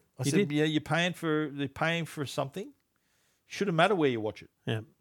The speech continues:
Speaker 2: What I
Speaker 1: Shouldn't
Speaker 2: need,
Speaker 1: matter.
Speaker 2: what I need is a better, or I need a good analogy for the argument against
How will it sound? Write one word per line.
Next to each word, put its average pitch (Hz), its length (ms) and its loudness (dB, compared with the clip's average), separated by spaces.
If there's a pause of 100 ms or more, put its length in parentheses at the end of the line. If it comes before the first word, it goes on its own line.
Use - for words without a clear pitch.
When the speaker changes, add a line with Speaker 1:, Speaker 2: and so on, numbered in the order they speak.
(220)
Speaker 2:
What 165 180 8
I 180 160 10
Speaker 1:
Shouldn't 160 180 6
Speaker 2:
need, 175 120 8
Speaker 1:
matter. 165 160 0 (220)
Speaker 2:
what 156 140 6
I 170 120 8
need 175 180 6
is 143 100 4
a 135 60 4
better, 127 560 4 (240)
or 123 220 2 (120)
I 127 100 2
need 151 140 4
a 139 60 2
good 139 320 -2 (140)
analogy 120 680 0 (580)
for 123 540 -2 (180)
the 131 120 2
argument 120 400 2
against 113 480 -8